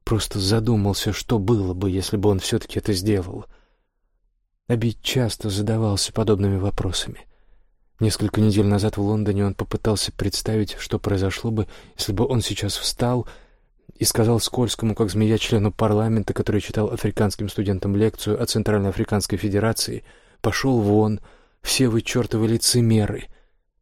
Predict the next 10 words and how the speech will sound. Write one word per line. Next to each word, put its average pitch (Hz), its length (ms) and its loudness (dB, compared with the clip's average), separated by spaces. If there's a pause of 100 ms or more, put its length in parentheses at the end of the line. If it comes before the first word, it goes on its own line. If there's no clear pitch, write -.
(1080)
Хотя - 200 -2
это 107 220 0
всё-таки - 500 -4
разные 98 540 0
вещи. 92 420 -4 (880)
Отец 107 360 0
горячо 101 440 0
верит 101 400 2
в 92 160 -2
Бога, 98 480 -4